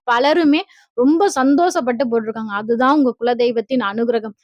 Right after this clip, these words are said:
குலதெய்வம் இப்படியெல்லாம் உங்க வீட்டுக்குள்ள வருவாங்க. சின்ன குழந்தைங்களோட சிரிப்புல உங்க குலதெய்வத்தை பார்க்கலாம். இது சின்ன குழந்தைங்க, பள்ளிகள், பசுக்கள்லாம் உரிமையா உங்கள்ட்ட வந்து சாப்பாடை வாங்கி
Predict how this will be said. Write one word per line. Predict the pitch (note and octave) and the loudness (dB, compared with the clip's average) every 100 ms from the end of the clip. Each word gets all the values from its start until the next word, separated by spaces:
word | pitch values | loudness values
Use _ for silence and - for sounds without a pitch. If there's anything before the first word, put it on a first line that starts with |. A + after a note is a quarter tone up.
| _ | _
குலதெய்வம் | - B3+ C4 C4+ C#4+ D4 | 0 2 4 4 4 2
இப்படியெல்லாம் | B3+ C#4 C#4 C#4 C#4+ F4+ | 2 0 2 2 2 2
உங்க | C#4+ | 2
வீட்டுக்குள்ள | C#4 B3+ C4 A#3+ | 0 -2 0 0
வருவாங்க. | A#3+ A3+ - | 0 -4 -2
சின்ன | D4 E4+ F4 | 2 2 2
குழந்தைங்களோட | C#4 C4 C#4 C#4 C4 A#3+ | 0 2 2 2 2 0
சிரிப்புல | - D#4+ F4+ E4 E4 | 0 0 2 2 0
உங்க | C#4 A3+ | 2 0
குலதெய்வத்தை | A#3 A#3+ B3+ B3+ A#3 A#3+ | 0 0 2 2 0 -2
பார்க்கலாம். | A3 A3 A#3 B3 - _ B3+ | -2 -2 -4 -6 -16 _ -2
இது | B3+ C4+ C4+ C4 | 2 4 4 2
சின்ன | E4 F4+ F#4 | 2 2 0
குழந்தைங்க, | - C4+ C#4 C4+ B3 B3+ B3 | 0 2 2 4 2 0 -2
பள்ளிகள், | B3 B3+ D#4 E4+ F4 B3 C4 C4 _ _ _ - | 0 2 4 4 2 2 0 0 _ _ _ -2
பசுக்கள்லாம் | B3+ C4+ F#4 F#4+ - D4 C4 C#4 | 0 0 0 0 2 0 2 2
உரிமையா | C4 D4 E4 D#4+ D#4+ E4 | 2 2 4 2 2 2
உங்கள்ட்ட | C4+ A#3+ A#3+ | 2 2 0
வந்து | B3+ B3 C4+ | 2 2 0
சாப்பாடை | - B3+ C#4 D#4+ D4+ C4 | 0 0 0 0 0 0
வாங்கி | A#3 B3+ | 0 0